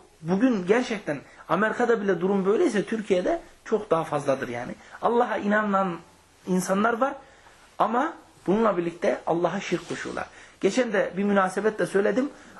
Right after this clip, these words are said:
Allah'a inanmak başka, Allah'a iman başka. İkisi çok farklı. Allah bizden inanmamızı istemiyor. İman etmemizi istiyor. Allah'a inanmak. E, herkes Allah'a inanıyor zaten. Hatta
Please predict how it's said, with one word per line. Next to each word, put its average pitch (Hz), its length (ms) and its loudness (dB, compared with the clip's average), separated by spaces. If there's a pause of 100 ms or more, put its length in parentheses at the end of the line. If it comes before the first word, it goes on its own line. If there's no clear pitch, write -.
(140)
Allah'a 226 420 2
inanmak 202 600 2
başka, 269 440 0 (360)
Allah'a 175 600 0
iman 190 520 4
başka. - 300 -8 (140)
İkisi - 220 -10
çok 233 220 0
farklı. - 300 -2 (680)
Allah 196 340 2
bizden 202 220 -2
inanmamızı 190 520 0
istemiyor. 156 440 -2 (140)
İman 208 480 4
etmemizi 143 480 -6
istiyor. - 340 -16 (420)
Allah'a 233 380 0
inanmak. 240 520 0
E, 226 80 6
herkes 311 320 2
Allah'a 202 240 2
inanıyor 160 320 -2
zaten. 147 300 -4 (1160)
Hatta 196 480 0